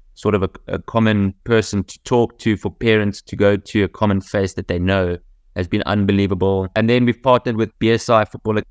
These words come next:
Academy in Modderfontein, Coach Zeka, Mark, Yuriko, and, and Dave. They've been absolutely unbelievable in the support of the showcase. And yeah, that's just to name a few. I think I, I've, I've missed a few, but we've had great backing.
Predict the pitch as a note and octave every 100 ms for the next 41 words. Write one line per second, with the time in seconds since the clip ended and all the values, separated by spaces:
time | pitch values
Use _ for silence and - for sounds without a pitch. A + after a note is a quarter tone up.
0 | _ - G#2 G2+ G2+ G2+ _ - G2 G2+
1 | G2+ G2+ G#2+ G2+ F#2+ - _ - G#2+ F2
2 | G#2 G#2 G2+ G2 G2 - F2+ G2 G#2 G2
3 | - - F2+ F#2 F2 - F2+ E2 F#2+ G2
4 | E2+ F2+ F2+ F#2 E2+ - F2+ - - -
5 | F#2+ F2 F2 F2 F#2 F2 _ _ F#2 F2
6 | F2 - F#2+ - - - G2+ F#2+ - G2
7 | F#2 G2+ F#2+ - - G#2 A#2 G#2 - C3
8 | - - A2 G2+ - A#2+ F2+ - G2 F#2
9 | - F2 - F2 F2 F#2+ A2 - - -
10 | - G#2 G2 G2+ - _ _ _ - F#2
11 | - F#2 G#2+ G#2 _ - - _ - G#2+
12 | A#2 - G#2+ G2 A2+ G#2+ G2+